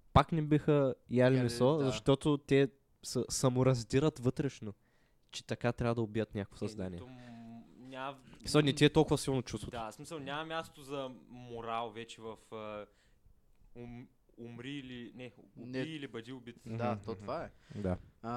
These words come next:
Speaker 2: в смисъл, пък и другото нещо, което е на мене, винаги ще ми остане вече на аргумент, че
Speaker 3: Ум-
Speaker 2: тия животни даже нямаше да ги има без нас, тъй че, ма да
Speaker 3: Ум-
Speaker 2: не навлизаме в това, че
Speaker 3: Казах,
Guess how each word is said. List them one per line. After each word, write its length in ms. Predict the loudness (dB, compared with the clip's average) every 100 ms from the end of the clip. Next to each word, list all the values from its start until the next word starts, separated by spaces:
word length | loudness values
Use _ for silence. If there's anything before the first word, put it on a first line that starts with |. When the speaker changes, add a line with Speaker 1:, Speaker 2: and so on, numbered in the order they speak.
| -4
Speaker 2:
в 120 | -4 -6
смисъл, 500 | -6 -2 2 2 0
пък 220 | -6 -6
и 60 |
другото 380 | -4 -2 -2 -2
нещо, 280 | -2 -2 -2
което 260 | -2 0 0
е 60 |
на 100 | 0
мене, 200 | 0 0
винаги 300 | 0 -2 -2
ще 100 | -2
ми 80 | -4
остане 300 | -2 0 0
вече 240 | 0 0
на 100 | -2
аргумент, 360 | -2 -2 -4 -4
че 200 | -8 -8
Speaker 3:
Ум- 200 | -8 -2
Speaker 2:
тия 140 | 0
животни 360 | 2 0 0 0
даже 200 | 0 2
нямаше 300 | 0 0 -2
да 40 |
ги 120 | -2 -2
има 140 | -2
без 260 | 0 0 0
нас, 180 | -6 -4
тъй 160 | -8
че, 340 | -6 -6 -6 -6
ма 120 | -4
да 80 | -4
Speaker 3:
Ум- 60 |
Speaker 2:
не 80 | -4
навлизаме 400 | -6 -6 -4 -4
в 100 | -6
това, 180 | -6 -8
че 180 | -6 -8
Speaker 3:
Казах, 360 | -6 -6 -8